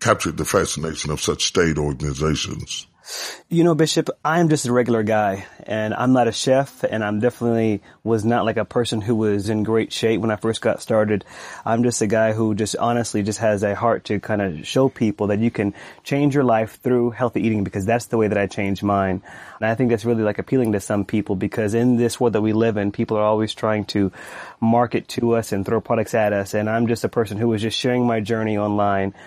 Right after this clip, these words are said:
Speaker 2: my journey through healthy eating, and that resonated with, you know, with people. You don't need to be a professional chef to make my recipes or to make any recipe. And so I think that my practical, hands-on approach, very simplistic,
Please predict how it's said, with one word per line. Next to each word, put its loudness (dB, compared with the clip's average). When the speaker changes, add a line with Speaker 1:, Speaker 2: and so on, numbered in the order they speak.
Speaker 2:
my 0
journey 0
through 0
healthy 0
eating, 0
and 2
that 0
resonated 0
with, 0
you -2
know, -2
with -6
people. 0
You 2
don't 2
need 0
to 0
be 2
a 0
professional -2
chef 0
to -4
make 0
my 0
recipes 0
or 0
to 0
make -2
any 6
recipe. -2
And 0
so 2
I 0
think 0
that 0
my 0
practical, 0
hands-on 0
approach, 0
very 0
simplistic, 0